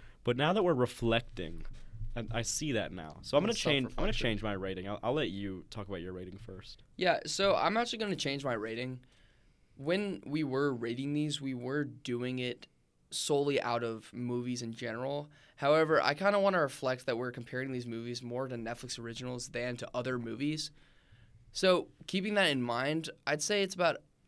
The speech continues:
Speaker 2: a seventy-ish compared to other movies, but compared to Netflix originals, this kinda blew me away, and I gave it an eighty-three just to change it, because compared to Netflix originals like Tall Girl or The Kissing Booth, it's better.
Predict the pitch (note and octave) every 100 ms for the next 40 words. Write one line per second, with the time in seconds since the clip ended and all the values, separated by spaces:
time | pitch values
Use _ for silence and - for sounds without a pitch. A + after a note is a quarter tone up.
0 | _ B2+ - - B2 B2 B2+ B2+ - G#2+
1 | A#2+ - - - B2 B2 A#2+ - A#2+ A#2
2 | A2 A2 B2+ B2 D3 - C#3+ F3 G#3+ F#3+
3 | D3+ F3+ D3+ A#2+ A#2+ C3+ C#3 B2+ - G3+
4 | - B2+ C3 B2 A2 A2 G#2 B2 D#3+ E3
5 | D3 - A#2 B2 A#2 A#2+ B2+ B2+ - -
6 | - - E3 F#3 D3 D3 D3 C#3 C#3+ C3+
7 | D3 E3 D#3+ D3 C3 B2+ A#2+ A#2 A2+ F2
8 | - C3 C3 B2 B2 B2 A#2+ - B2 A#2+
9 | B2 - - - - - - - - -
10 | - - A#2+ A2+ A#2 A2+ A2 G#2 - -
11 | - - - - - - - - - -
12 | - - - - - - - - - -
13 | - - - - B2 - G2 -